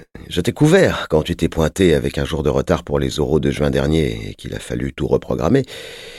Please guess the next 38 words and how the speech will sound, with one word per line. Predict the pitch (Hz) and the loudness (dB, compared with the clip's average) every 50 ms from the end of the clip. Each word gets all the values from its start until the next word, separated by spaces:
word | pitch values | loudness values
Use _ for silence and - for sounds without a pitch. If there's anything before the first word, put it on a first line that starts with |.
| - - - - _ | -20 -20 -20 -20 _
Je | - - - | -14 -12 -10
t'ai | - 71 67 | -8 -8 -8
couvert | - - 73 65 76 92 95 85 - - | -6 -6 0 4 6 6 6 6 4 -2
quand | 71 71 71 | -4 -4 -4
tu | - - 78 | -4 -4 -4
as | 71 67 | -2 -2
réagi | 69 71 76 73 73 69 71 82 85 78 76 69 60 50 - | -2 -2 0 0 -2 -2 -2 0 0 0 0 -2 -4 -6 -8
de | - - 60 | -8 -10 -8
façon | - - - - - 71 65 | -8 -8 -8 -6 -4 -4 -4
impulsive | 65 - - 78 76 - - - 110 90 - | -4 -4 -4 -4 -4 -4 -2 -2 -2 0 0
et | 67 - 57 - | -2 -4 -4 -4
totalement | - - 90 87 - 95 92 90 95 92 78 71 | -2 -2 0 2 4 4 4 6 6 6 4 4
inconvenante | 69 - - - 85 80 92 107 110 95 80 69 - - | 2 0 0 2 2 2 4 4 4 6 4 2 2 0
à | 58 | 0
une | 58 60 64 | 0 0 0
remarque | 65 69 71 71 69 - - - | 0 0 2 2 0 0 -2 -2
anodine | - 73 76 73 67 62 71 76 71 67 | -2 0 0 0 0 0 -2 -2 0 0
d'un | 64 62 57 | -2 -2 -4
collègue. | - - 67 73 73 82 87 - - - - - - - - - - _ _ _ _ _ _ - - | -4 -6 -2 0 0 0 0 -2 -8 -14 -16 -20 -20 -20 -20 -20 -20 _ _ _ _ _ _ -10 -8
Je | 58 65 78 - | -6 -4 -4 -4
t'ai | - 85 | -2 0
couvert | 95 120 120 110 78 - - | 4 6 6 6 4 2 -4
quand | - 69 69 62 | -6 -4 -4 -4
tu | - - 64 | -4 -6 -8
as | 58 | -8
fondu | - - 67 65 62 64 | -6 -6 -6 -4 -2 0
en | 69 107 | 2 4
larmes, | 113 92 62 62 62 58 55 62 - | 4 4 2 0 -4 -4 -6 -6 -8
en | 50 55 | -8 -4
plein | - - 98 110 | 0 0 0 2
cours, | - - 95 80 62 65 | 2 4 4 4 4 4
dans | 65 69 73 71 73 | 2 0 2 0 0
un | 67 | 0
amphi | 69 69 64 - - 92 | -2 -2 -4 -6 -6 -6
de | 85 - 60 53 - _ | -6 -6 -6 -6 -8 _
trois | - - - 69 67 | -8 -4 -2 -2 -2
cents | - - - 73 65 | -2 -2 -2 -2 -2
étudiants. | 58 69 65 - - - - - - - - | -2 -4 -8 -8 -10 -10 -6 -4 -2 -2 -2